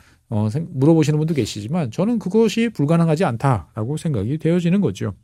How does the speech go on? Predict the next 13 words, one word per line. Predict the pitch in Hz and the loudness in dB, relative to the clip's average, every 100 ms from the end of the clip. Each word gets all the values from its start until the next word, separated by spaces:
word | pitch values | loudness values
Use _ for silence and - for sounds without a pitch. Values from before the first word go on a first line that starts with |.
| _ _ _ | _ _ _
그러니까 | - 208 190 202 185 - - _ - | -2 0 2 2 2 -6 -20 _ 0
미국과 | 175 220 214 220 | 2 2 2 2
중국과의 | 202 180 170 175 170 | 2 0 0 2 2
관계가 | 131 113 110 135 | 2 -2 -2 -4
"너를 | 110 120 170 | 2 4 4
죽이고 | 165 127 117 165 254 _ _ | 0 -4 -2 -2 -4 _ _
내가 | 117 113 | -2 -2
다 | 135 - | -2 -6
가지겠어"라고 | - - 101 131 147 - 90 90 135 104 113 139 | -20 -16 -6 0 0 0 -4 -4 -6 -2 -2 2
하는 | 135 139 180 190 - _ | 2 4 2 0 -8 _
그러한 | - 143 196 196 | 0 4 4 2
관계는 | 101 101 190 | -2 -2 -2
아닙니다. | 139 110 85 107 | -2 -6 -8 -10